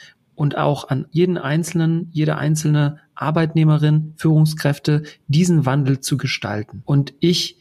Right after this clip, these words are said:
bin guter Dinge und hoffe, dass wir es schaffen, uns ein besseres Leben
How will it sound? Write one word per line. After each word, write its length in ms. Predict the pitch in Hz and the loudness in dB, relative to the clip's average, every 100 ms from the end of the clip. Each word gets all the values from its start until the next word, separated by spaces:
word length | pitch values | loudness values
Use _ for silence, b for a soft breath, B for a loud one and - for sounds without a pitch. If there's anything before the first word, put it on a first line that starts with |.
| b | b
bin 600 | 135 139 135 139 - - _ - | 0 2 2 0 -4 -16 _ -10
guter 360 | - 196 208 170 | -2 0 2 2
Dinge 420 | 156 180 220 269 - _ _ | 2 2 2 -2 -10 _ _
und 260 | 151 147 - | -6 -4 -2
hoffe, 380 | 156 156 254 - _ | -2 -2 -6 -6 _
dass 260 | - 151 156 | -2 0 0
wir 60 | |
es 100 | 139 | -2
schaffen, 560 | - - 151 208 226 B B B B B | -2 -2 -2 -2 -2 B B B B B
uns 280 | 185 190 - | 2 2 0
ein 400 | - 151 135 - | 0 0 0 0
besseres 540 | 175 202 196 165 156 | 0 2 0 0 0
Leben 500 | 143 175 147 107 - | 0 2 0 -4 -8